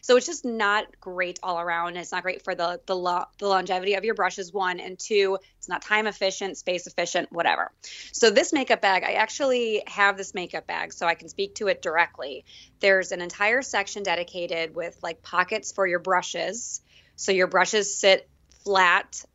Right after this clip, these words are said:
against this, and then they're kind of housed in their own little spot, and a flap goes over it. So you really protect the bristles and make sure that, like,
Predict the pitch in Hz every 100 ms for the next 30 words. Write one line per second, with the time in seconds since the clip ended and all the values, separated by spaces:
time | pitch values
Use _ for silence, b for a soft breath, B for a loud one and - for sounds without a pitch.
0 | _ 202 190 180 - 180 175 - - 180
1 | 170 170 160 160 - 185 180 - - 180
2 | 190 185 175 170 170 165 165 - 196 214
3 | 180 170 - 196 190 - 185 180 175 165
4 | - - 185 185 180 185 190 208 226 247
5 | B B - 208 - 190 - 202 170 160
6 | 175 226 226 254 277 B B B _ 185
7 | 180 175 175 202 185 180 175